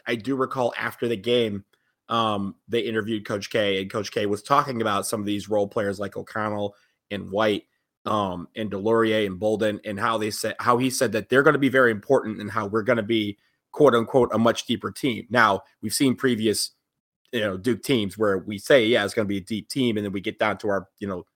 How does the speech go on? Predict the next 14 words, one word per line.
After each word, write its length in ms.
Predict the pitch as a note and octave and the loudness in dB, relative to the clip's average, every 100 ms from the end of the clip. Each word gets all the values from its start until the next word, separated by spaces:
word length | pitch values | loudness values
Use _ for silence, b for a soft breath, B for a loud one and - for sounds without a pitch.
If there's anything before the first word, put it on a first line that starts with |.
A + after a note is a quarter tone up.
| - | -10
six 240 | - - | -6 -6
to 60 | - | -2
seven 240 | B2 G#2 | -2 0
man 160 | G#2 G2 | -2 -2
rotation. 560 | F#2+ C3+ C3 C3 G2 - _ _ _ | -2 2 2 2 -8 -10 _ _ _
But 240 | A#2+ G2 - _ _ _ - | 2 2 0 _ _ _ 2
I 140 | A#2+ | 2
don't 420 | G2+ C3+ D#3 - | 2 2 2 0
think 460 | - E3+ D3 - - A2+ | -2 0 0 -2 -10 -4
that 280 | A#2 G#2 - G#2 _ _ _ | -2 -2 -8 -20 _ _ _
Friday 320 | - C#3+ B2 B2+ | 2 4 6 4
night 260 | A#2+ A2+ | 4 2
is 160 | A2+ G2 | 0 -2
any 320 | B2 A#2+ A#2 | 0 0 -2